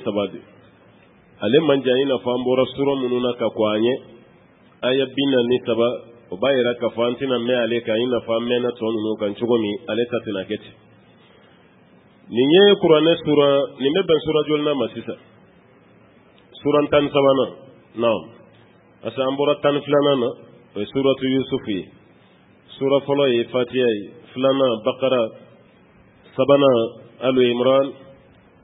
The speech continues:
naaninan Nisa'i, duurunan Maida, wɔɔrɔnan Al-An'am, wolonfilanan Al-Araf, seeginan Al-Anfal, kɔnɔntɔnnan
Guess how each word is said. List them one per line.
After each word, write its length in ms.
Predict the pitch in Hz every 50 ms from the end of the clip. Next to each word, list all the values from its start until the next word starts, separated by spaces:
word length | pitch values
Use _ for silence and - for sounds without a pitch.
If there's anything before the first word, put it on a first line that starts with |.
| -
naaninan 560 | 101 107 123 135 139 139 139 139 139 139 131 120 113 104 - 104
Nisa'i, 600 | 107 113 113 110 - 139 135 135 135 139 131 117 110 107 - - - - _ _ _ _ _ _ _ _ _ _ - - -
duurunan 540 | - 131 139 143 147 143 143 143 135 127 123 123
Maida, 480 | 131 135 135 139 139 139 135 139 135 123 107 - - - - - - _ _ _ _ _ _ _ _ _ -
wɔɔrɔnan 560 | 104 107 123 143 143 143 143 147 143 139 127 120 120 -
Al-An'am, 640 | - 123 123 120 120 120 123 123 127 135 131 113 95 85 - - - - - _ _ _ _ _ _ _ _ _ _ - -
wolonfilanan 800 | 95 117 135 147 151 147 143 135 147 147 147 147 147 143 135 127 123 120 - 123 123
Al-Araf, 540 | 120 117 117 120 123 127 139 135 117 101 - - - - - - _ _ _ _ _ _ _ _ - - - -
seeginan 540 | - 147 151 147 143 156 156 156 156 143 135 131 127 - - -
Al-Anfal, 800 | 120 123 120 120 - 120 120 123 120 - 139 143 143 135 113 98 87 - - - - - - _ _ _ _ _ _ _ _ -
kɔnɔntɔnnan 640 | 131 131 131 131 127 - 135 139 151 156 151 139